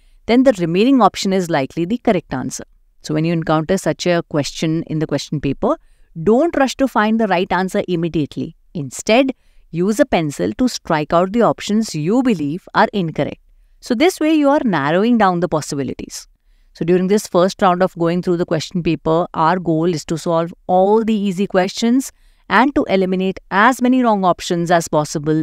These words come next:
in the category two questions, those marked with a circle. So by the end of this round, you will have made a progress on both fronts,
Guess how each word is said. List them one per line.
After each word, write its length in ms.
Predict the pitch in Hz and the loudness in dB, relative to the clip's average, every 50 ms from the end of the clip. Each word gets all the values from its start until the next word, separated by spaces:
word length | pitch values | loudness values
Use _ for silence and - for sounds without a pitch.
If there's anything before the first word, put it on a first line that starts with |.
| - - | -2 -2
in 180 | - 208 214 208 | 0 0 2 0
the 80 | - | 0
category 500 | - - 170 160 - 147 151 160 156 151 | 0 0 -2 0 -2 -4 -4 -2 -2 0
two 160 | - 160 156 | 0 -2 -2
questions, 640 | - - 147 131 - - - - - - - - - _ _ _ _ _ _ _ _ _ | 0 -2 -4 -4 -4 -10 -12 -14 -12 -12 -16 -20 -20 _ _ _ _ _ _ _ _ _
those 320 | 180 214 226 240 - - | 2 4 4 4 4 2
marked 300 | 180 165 151 156 - - | 0 0 0 0 -2 -4
with 140 | 170 170 156 | -6 0 2
a 100 | 240 359 440 _ _ _ | 2 0 0 _ _ _
circle. 440 | - - - - 226 269 - - - - - _ _ _ - - - _ - _ | -14 -4 -2 -2 -2 -2 -4 -10 -12 -12 -14 _ _ _ -20 -20 -20 _ -20 _
So 120 | - 208 | -6 0
by 200 | 185 196 190 202 | 2 4 4 4
the 140 | 214 - - | 2 0 0
end 180 | 185 208 240 285 | 0 2 4 4
of 140 | 311 294 247 | 2 2 2
this 180 | 269 254 - | 0 -2 0
round, 380 | - 190 160 151 156 196 214 226 | -2 0 0 0 0 -2 -2 0
you 60 | 214 | 0
will 80 | 202 196 | 0 0
have 200 | 180 202 208 208 | 2 0 0 0
made 160 | 214 214 247 | 0 -2 -2
a 40 | - | -2
progress 600 | - - 190 165 160 147 160 185 214 233 - - | -2 0 2 2 2 0 -2 -2 -2 -2 -2 -4
on 240 | - 202 233 226 180 | -2 0 0 0 -2
both 380 | 131 - 160 175 202 208 - | -4 0 4 4 4 4 2
fronts, 420 | - 170 147 117 - - - - | -4 -6 -6 -6 -6 -12 -18 -18